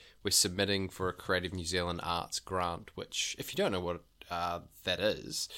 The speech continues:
um, basically Creative New Zealand is the, the publicly funded, uh, sort of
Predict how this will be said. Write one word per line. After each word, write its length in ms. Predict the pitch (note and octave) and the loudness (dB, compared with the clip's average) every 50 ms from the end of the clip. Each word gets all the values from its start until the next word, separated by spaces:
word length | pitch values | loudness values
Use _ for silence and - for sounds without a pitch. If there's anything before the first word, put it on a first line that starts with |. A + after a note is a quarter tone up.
| - - - - F2+ - | -12 -12 -12 -12 -4 2
um, 640 | E2+ F2 F#2 F#2 F2+ F2+ F2 F2 F2 F2 E2+ - - _ - | 4 6 6 6 4 2 0 -4 -4 -6 -8 -10 -12 _ -4
basically 280 | G#2+ A2 - - G#2+ G2+ | -2 0 0 2 0 -2
Creative 360 | - - - G2 F#2 F2+ E2+ | -2 0 2 4 4 2 0
New 100 | F2 E2+ | -2 -2
Zealand 380 | - - F2+ F2 F2 E2+ E2 E2 | -2 0 0 0 -2 -2 -4 -4
is 180 | D#2+ D#2+ - | -4 -4 -4
the, 280 | - E2 E2 D#2+ E2+ - - | -4 -4 -4 -6 -6 -8 -10
the 80 | - | -12
publicly 720 | - - - G2 F2 D#2 D#2+ D#2 - - - D#2 D2 - - | -10 -6 -4 -4 -4 -4 -4 -12 -12 -10 -10 -10 -10 -12 -16
funded, 520 | - - - D#2+ D#2+ D2+ D2+ - - - - - - - - - - - - | -12 -8 -6 -6 -6 -6 -8 -10 -10 -10 -12 -12 -12 -18 -18 -18 -16 -12 -8
uh, 380 | - D#2 D2 D2 C#2+ - - | -6 -4 -4 -4 -4 -6 -6
sort 220 | - - - - - | -6 -6 -6 -8 -8
of 120 | - - | -14 -18